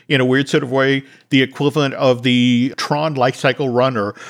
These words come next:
or Ratatouille for Epcot, when all of this stuff down, went down because of covid, it's like, well, those are already going forward. So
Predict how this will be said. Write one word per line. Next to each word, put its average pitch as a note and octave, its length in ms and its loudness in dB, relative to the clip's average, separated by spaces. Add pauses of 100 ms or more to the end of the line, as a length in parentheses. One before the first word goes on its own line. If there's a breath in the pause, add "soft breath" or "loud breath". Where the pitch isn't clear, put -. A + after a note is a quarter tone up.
(120 loud breath)
or B2+ 80 2
Ratatouille B2 600 0
for A#2 120 0
Epcot, A2 540 -4
when A#2 280 -2
all B2 260 2
of A#2 220 -2
this C3 200 0
stuff - 280 -4
down, A2+ 320 -2
went A2+ 180 -4
down A2+ 240 0
because A#2 240 -6
of G#2+ 140 -14
covid, C3+ 400 -2
it's F#2+ 120 -10
like, G2 160 -6
well, G2 140 -8
those G3+ 400 -4
are A2+ 140 0
already G#2+ 240 -2
going G#2 240 -8
forward. G#3 420 -6
So A#2 220 -2